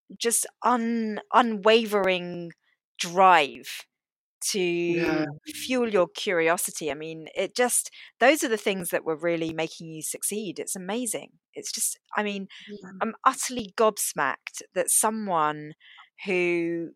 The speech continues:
Speaker 1: got a C at English,
Speaker 2: Wow.
Speaker 1: um, and a bun-, and no other qualifications really, um, can end up
Speaker 2: Yeah.
Speaker 1: being so successful in, like,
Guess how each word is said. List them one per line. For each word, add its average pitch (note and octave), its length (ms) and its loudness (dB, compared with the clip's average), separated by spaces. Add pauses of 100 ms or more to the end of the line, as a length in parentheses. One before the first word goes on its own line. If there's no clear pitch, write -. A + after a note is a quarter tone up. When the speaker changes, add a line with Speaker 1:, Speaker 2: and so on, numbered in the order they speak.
(180)
Speaker 1:
got F3+ 300 6 (720)
a F#3+ 60 -6
C G#3 720 0 (1000)
at G3 200 2
English, G#3+ 760 0 (100)
Speaker 2:
Wow. F#3+ 140 12 (560)
Speaker 1:
um, F#3+ 380 8 (280)
and G#3+ 100 4
a G#3 80 0 (120)
bun-, B3+ 320 8
and A3 260 4 (100)
no B3 440 6 (140)
other G#3+ 340 8 (120)
qualifications G3 920 -2
really, F#3 560 0 (220)
um, F3+ 380 4 (320)
can A3 240 -4
end A#3+ 240 2
up F3 100 6
Speaker 2:
Yeah. D3+ 60 0
Speaker 1:
being G3+ 180 0
so G#3+ 380 0
successful E3+ 720 -6
in, E3 520 -8 (400)
like, D#3+ 200 -4